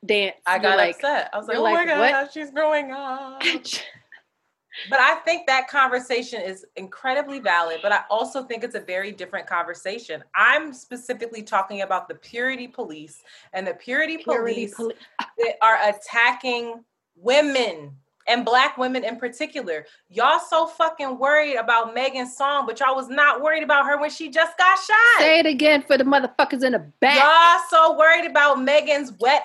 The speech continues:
Speaker 2: ass pussy, but you not worried about her feet.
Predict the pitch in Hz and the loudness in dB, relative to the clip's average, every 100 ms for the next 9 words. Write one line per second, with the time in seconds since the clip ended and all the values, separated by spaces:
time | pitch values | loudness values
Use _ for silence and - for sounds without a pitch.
0 | 247 269 277 - - 339 339 294 262 269 | 0 2 0 -2 -6 -6 -6 -4 -2 -2
1 | 320 320 302 302 269 277 320 339 320 240 | -6 -2 4 4 4 4 4 4 2 2
2 | 254 311 339 339 415 480 403 | 2 4 2 2 4 6 4